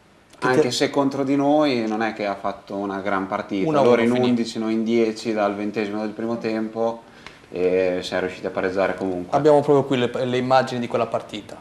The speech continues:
Speaker 2: E la squadra che ha deluso un po' di più, l'ho sentito dire parecchie volte, è Nuova Feltria.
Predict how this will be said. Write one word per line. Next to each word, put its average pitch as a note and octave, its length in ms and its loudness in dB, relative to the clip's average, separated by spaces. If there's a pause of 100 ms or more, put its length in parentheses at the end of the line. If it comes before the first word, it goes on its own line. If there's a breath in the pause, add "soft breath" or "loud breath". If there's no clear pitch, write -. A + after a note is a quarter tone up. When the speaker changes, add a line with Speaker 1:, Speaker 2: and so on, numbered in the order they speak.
Speaker 2:
E - 120 -6
la F2+ 100 0
squadra A2+ 420 4
che A2+ 120 2
ha A2+ 40 4
deluso A#2+ 320 2
un B2 60 0
po' A#2+ 120 6
di C#3 100 4
più, A2 600 2 (440)
l'ho A#2 140 -8
sentito A2+ 360 -4
dire A2+ 240 6
parecchie B2 360 4
volte, G2+ 420 6
è F2+ 40 4
Nuova F2+ 220 0
Feltria. F2+ 580 -6